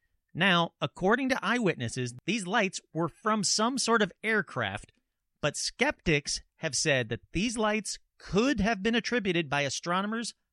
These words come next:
to a piece of natural debris seen burning up as a fireball over southern England at that time.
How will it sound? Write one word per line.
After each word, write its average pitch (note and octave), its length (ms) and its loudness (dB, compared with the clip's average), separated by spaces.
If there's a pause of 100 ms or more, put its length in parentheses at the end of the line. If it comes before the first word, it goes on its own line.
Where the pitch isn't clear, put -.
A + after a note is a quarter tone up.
(120)
to E3 160 -2
a C3+ 100 0
piece - 500 -8
of B2+ 140 -6
natural F#3+ 480 -4
debris D#3 600 0 (200)
seen A3 460 0
burning G3 420 0
up G#3 200 0
as E3 140 0
a D3+ 80 -2
fireball C#3 760 -2
over F3+ 340 0
southern A3 380 -2
England D#3 380 -2 (140)
at F3 240 -4
that F3+ 260 -6
time. A#2+ 440 -4